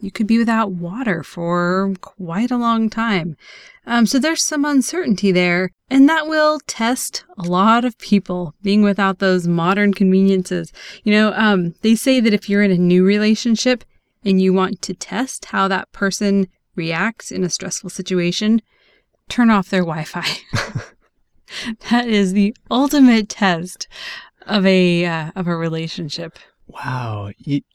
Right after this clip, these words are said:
Speaker 2: I'm realizing that you never had the opportunity to test me that way
Speaker 1: <laughs>
Speaker 2: in our new relationship that was formed before Wi-Fi.
Speaker 1: That's right.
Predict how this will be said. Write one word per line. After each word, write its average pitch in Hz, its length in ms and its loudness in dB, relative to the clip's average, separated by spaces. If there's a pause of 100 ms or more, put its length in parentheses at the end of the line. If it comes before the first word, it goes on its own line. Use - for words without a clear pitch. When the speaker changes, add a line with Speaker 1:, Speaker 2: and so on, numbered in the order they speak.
(120)
Speaker 2:
I'm 139 200 2
realizing 139 540 2
that 110 120 0
you 127 140 0
never 131 240 2
had 120 240 0
the 113 120 2
opportunity 110 640 -2
to 101 100 -6
test - 420 -6
me 113 140 0
that 101 220 -4
way 104 340 -4 (240)
Speaker 1:
<laughs> 220 240 -4
Speaker 2:
in 107 140 0
our 107 340 0
new 120 300 4
relationship 107 800 -2 (120)
that - 120 -4
was 110 160 -6
formed 110 420 -2 (880)
before 110 280 -4
Wi-Fi. 98 520 -4 (240)
Speaker 1:
That's 220 320 2
right. 208 560 2